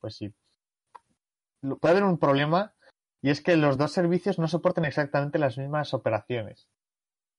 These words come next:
Igual en el caso de OneDrive y Dropbox no se ve tanto la diferencia, pero en,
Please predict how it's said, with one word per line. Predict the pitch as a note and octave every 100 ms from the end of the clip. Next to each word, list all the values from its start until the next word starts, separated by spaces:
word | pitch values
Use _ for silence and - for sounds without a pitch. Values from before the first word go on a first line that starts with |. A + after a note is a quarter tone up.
| _ _ _ -
Igual | B2 A#2 A#2 C3+
en | D3
el | C#3+
caso | D3+ C#3 D3+
de | C#3+ C#3 C3+
OneDrive | C3+ C3+ C3+ B2+
y | C3
Dropbox | B2+ C3 A#2+ B2+ A#2+ -
no | B2 A#2+
se | B2+
ve |
tanto | B2 A#2+ B2+
la | A#2
diferencia, | A2+ - A#2+ C3 E3 D#3+
pero | B2+ A#2 A#2 _ _ _ _ _ _ _
en, | - B2 A#2+ A#2 A#2 A#2 A#2 A#2